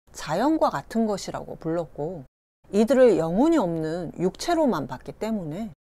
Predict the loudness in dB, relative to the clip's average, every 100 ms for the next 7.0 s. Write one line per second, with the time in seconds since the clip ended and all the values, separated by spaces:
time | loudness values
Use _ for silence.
0 | _ _ 4 4 6 2 2 -4 -6 -6
1 | -6 -6 -8 -8 -14 -12 -12 -8 -8 -8
2 | -12 -12 -16 -20 -20 -20 -20 -8 0 2
3 | 4 4 6 4 8 8 8 6 4 2
4 | 2 0 -2 -8 -8 -8 -4 -4 -4 -8
5 | -8 -8 -10 -4 -2 0 -2 -2 -4 -6
6 | -12 -12 -8 -6 -6 -6 -8 -10 -12